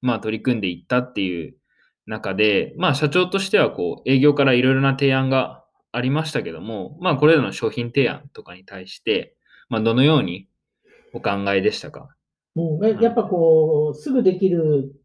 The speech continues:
Speaker 2: まあ、具体的な策をやらなきゃいけないっていう、そういう気持ちは自分の中にはあったので、そんな中からみんな営業の子たちからこう、提案を受けることっていうのはすごくありがたいことだったんですけども、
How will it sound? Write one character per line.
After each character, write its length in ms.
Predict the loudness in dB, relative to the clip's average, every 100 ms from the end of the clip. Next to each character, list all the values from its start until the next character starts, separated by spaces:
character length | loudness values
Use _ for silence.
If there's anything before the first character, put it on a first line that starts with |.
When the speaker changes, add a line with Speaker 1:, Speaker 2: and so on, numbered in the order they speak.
| -4
Speaker 2:
ま 120 | -2
あ、 60 | -2
具 140 | -2
体 180 | -2 0
的 200 | -2 0
な 300 | 2 0 0
策 360 | -2 -2 2
を 80 | 2
や 100 | 4
ら 100 | 2
な 140 | 2 2
き 100 | 0
ゃ 20 |
い 180 | 0 0
け 160 | 0
な 100 | 2
い 40 | 0
っ 180 | -4
て 80 | -4
い 240 | -2 0 -2
う、 60 |
そ 160 | 2 4
う 60 |
い 100 | 4
う 80 | 2
気 80 | 2
持 160 | 2 2
ち 80 |
は 400 | 4 6 4 0
自 160 | -4 -4
分 140 | -2
の 100 | -2
中 200 | -2 -2 -2
に 120 | -2
は 240 | -6 -8
あ 40 | -8
っ 100 | -6
た 80 |
の 120 | -8 -4
で、 460 | -4 -4 -6 -12 -4
そ 100 | 0
ん 40 |
な 80 | 2
中 140 | 2 2
か 80 | 2
ら 100 | 4
み 100 | 4
ん 60 | 2
な 180 | 2
営 160 | 2 2
業 100 | 2
の 140 | 0
子 160 | -2 -4
た 240 | 0 -2
ち 120 | -2 -4
か 120 | 0
ら 160 | 0
こ 500 | 2 0 2 0 0 0
う、 20 |
提 140 | 2
案 120 | 4
を 80 | 2
受 140 | 4 4
け 40 |
る 80 | 4
こ 120 | 0
と 100 | -4
っ 80 | -4
て 80 | -4
い 40 |
う 20 |
の 100 | -6
は 160 | -8 -10
す 100 | -2
ご 160 | -2 2
く 260 | 2 2 2
あ 80 | 2
り 80 |
が 120 | 2 4
た 120 | 2
い 80 | 2
こ 100 | 0
と 280 | 2 2 -2
だ 100 | -6
っ 60 |
た 100 | -10
ん 60 | -14
で 40 |
す 80 | -14
け 80 | -8
ど 80 | -4
も、 240 | -2